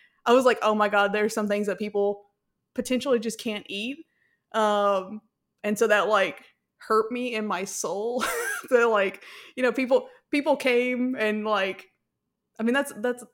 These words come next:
always a thing around here too, is, like, you go visit family or anything, it's like, even if you weren't hungry going in, you, you need to be ready to eat. Uh,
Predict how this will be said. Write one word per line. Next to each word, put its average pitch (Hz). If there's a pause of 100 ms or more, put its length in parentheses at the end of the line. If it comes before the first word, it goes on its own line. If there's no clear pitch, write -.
(120)
always 214
a 196
thing 202
around 196
here 202
too, 208
is, 196
like, 190
you 226
go 240
visit 220
family 214
or 214
anything, 226
it's 208
like, 196
even 240
if 220
you 254
weren't 240
hungry 247
going 214
in, 247 (460)
you, 226 (400)
you 214
need 262
to 247
be 240
ready 226
to 190
eat. 175 (420)
Uh, 208